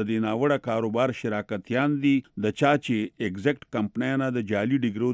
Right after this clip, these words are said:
د ګاکانو په جامه کې د اخیستو ښودنه مطلب وي. خو چې کم کسان د حقیقي تعلیم حصول غواړي، دوی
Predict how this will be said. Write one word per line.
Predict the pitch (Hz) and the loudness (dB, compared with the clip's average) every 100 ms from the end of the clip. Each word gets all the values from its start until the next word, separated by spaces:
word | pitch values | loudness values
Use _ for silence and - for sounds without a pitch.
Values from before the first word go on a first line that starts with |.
| 113 | -2
د | 101 | -2
ګاکانو | 101 95 123 127 107 | -2 -2 -2 -2 -2
په | 107 98 | -4 -2
جامه | 98 117 123 | -2 -2 -4
کې | 120 | -4
د | 104 98 | -6 -8
اخیستو | 95 87 - 131 117 | -10 -12 -6 -6 -6
ښودنه | - 98 101 120 98 92 _ - 98 | -6 -4 -2 -2 -2 -6 _ -4 -2
مطلب | 104 135 123 95 98 | 2 4 4 4 0
وي. | 95 92 - _ | -2 -4 -12 _
خو | 117 | -4
چې | 113 - | -2 0
کم | 165 147 | 0 2
کسان | 139 120 147 147 | -2 0 4 4
د | 131 | 4
حقیقي | 110 110 120 110 147 - | 0 -2 -4 -2 -2 0
تعلیم | 113 113 135 127 | 0 2 2 0
حصول | 107 - 120 110 | -4 -4 -4 0
غواړي، | 110 135 139 135 - - - - 95 | 2 4 6 4 0 -14 -18 -12 -4
دوی | 101 156 | 0 0